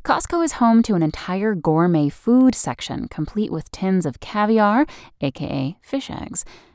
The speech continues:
Be prepared to spend at least a hundred dollars on a couple ounces of caviar, but if you love the stuff, you can also buy pounds of it in true Costco fashion. The best part about grocery shopping at Costco? The free samples. The worst part?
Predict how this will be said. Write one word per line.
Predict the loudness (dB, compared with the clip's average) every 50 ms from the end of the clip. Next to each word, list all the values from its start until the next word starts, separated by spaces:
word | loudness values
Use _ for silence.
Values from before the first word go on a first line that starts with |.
| _ _ 4
Be | 4 4
prepared | 4 2 0 4 4 6 6 4
to | 4 0
spend | 0 2 2 2 2
at | 2 2
least | 0 0 0 0 0 -2
a | -2
hundred | 0 0 0 0 0 -2 0
dollars | 0 0 0 2 0 0 0
on | 2 2
a | 2 0
couple | 0 -4 -4 -2 -2 -2
ounces | 0 0 0 -2 -2 -4 -4
of | -4 -4
caviar, | -2 0 0 0 2 2 2 2 0 0 -2
but | 0 0 0 0 -2 -8 -20 -20 -8 -2
if | -2 0 2
you | 4 4
love | 6 6 6 4 4
the | 2 0
stuff, | 2 2 2 0 0 0 0
you | -2 0
can | 2 2
also | 2 2 2 0 -2
buy | -2 0 -2 -4
pounds | -4 -6 -10 -6 -2 2 4 4 4 4 2
of | 0 -2 -2
it | -6 -8 -10 -12 -14 -8
in | -4 -4 -4 -4
true | -4 -6 -8 -6 -6 -4 -6
Costco | -6 -6 -8 -8 -8 -8 -10 -10 -8
fashion. | -6 -6 -6 -6 -8 -10 -10 -10 -12 -14 _ _ _ _ _ _ _ _
The | 2 2
best | 4 2 2 0
part | 0 0 2 4
about | 4 2 2 2
grocery | 2 0 2 2 0
shopping | 0 2 0 0 0 -2 -4
at | -4
Costco? | -2 -2 -2 -2 0 0 2 2 4 2 0 -4 -12 -20 _ _ _
The | -2 -2
free | -2 0 0 0 0
samples. | 0 0 0 2 2 0 2 4 4 4 4 4 4 2 0 -2 -4 -6 -8 -8 _ _ _ _ -4
The | -2 0
worst | 0 0 -2 -2
part? | -4 -4 -4 -4 -6 -10